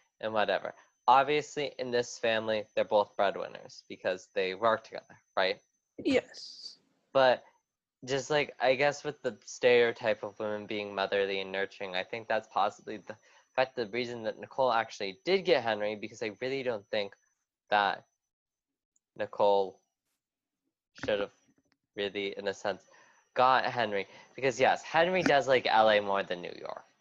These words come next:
Speaker 1: So,
Speaker 2: Mm-hmm.
Speaker 1: I get that, because he likes sitting down instead of walking in, in New York, which is weird, because in L A you also have to walk everywhere,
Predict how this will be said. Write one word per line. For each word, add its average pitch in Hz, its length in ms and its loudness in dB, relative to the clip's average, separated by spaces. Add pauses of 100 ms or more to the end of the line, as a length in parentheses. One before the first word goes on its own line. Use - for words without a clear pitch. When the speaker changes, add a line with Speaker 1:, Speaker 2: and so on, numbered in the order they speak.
(280)
Speaker 1:
So, 107 440 4
Speaker 2:
Mm-hmm. 269 320 2
Speaker 1:
I 123 100 6
get 120 240 2
that, 90 160 4
because 110 240 -4
he 127 100 -2
likes 113 240 2
sitting 98 420 0
down 87 380 -2
instead 98 340 -4
of 95 180 -2
walking 92 540 0
in, 87 160 -12 (500)
in 90 220 -4 (640)
New 101 280 -2
York, 90 380 -2 (200)
which 113 180 -2
is 110 140 -8
weird, 127 320 6
because 107 260 0
in 101 220 -2
L 117 180 4
A 110 100 6
you 101 220 2
also 113 300 4
have 101 140 0
to 101 80 -8
walk 87 280 2
everywhere, 92 500 0